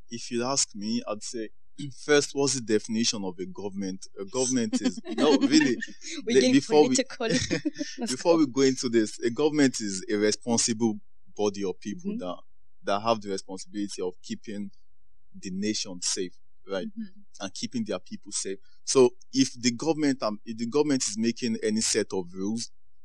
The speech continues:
Speaker 1: as long as the, um, intention of the rules is to keep the people safe, I won't say that it is too much.
Speaker 2: So you wouldn't say, like, it's, let's say, clipping our freedom?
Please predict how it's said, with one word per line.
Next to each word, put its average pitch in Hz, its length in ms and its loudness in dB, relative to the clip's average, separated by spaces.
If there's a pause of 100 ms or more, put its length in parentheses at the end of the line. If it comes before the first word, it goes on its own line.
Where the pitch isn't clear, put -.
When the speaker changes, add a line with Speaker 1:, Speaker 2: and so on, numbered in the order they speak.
(140)
Speaker 1:
as 113 200 4
long 139 220 4
as 113 220 6
the, 98 360 -2
um, 98 260 -6
intention 107 800 0
of 95 180 -6
the 101 100 -6
rules 107 320 0
is 95 120 -4
to 101 160 -8
keep 120 220 -4 (160)
the 98 220 -8
people 104 320 -10
safe, 98 300 -8 (640)
I 101 80 4
won't 127 180 4
say 107 360 4 (180)
that 92 160 -6 (140)
it - 220 -10
is 90 280 -10 (400)
too 104 220 -4
much. 92 300 -10 (140)
Speaker 2:
So - 200 -6
you 220 180 -10
wouldn't 269 200 -2
say, 240 160 -2
like, 208 160 -4
it's, - 260 -8
let's 180 140 -6
say, 175 120 -2
clipping 196 420 -6
our 165 80 -4
freedom? 156 440 -6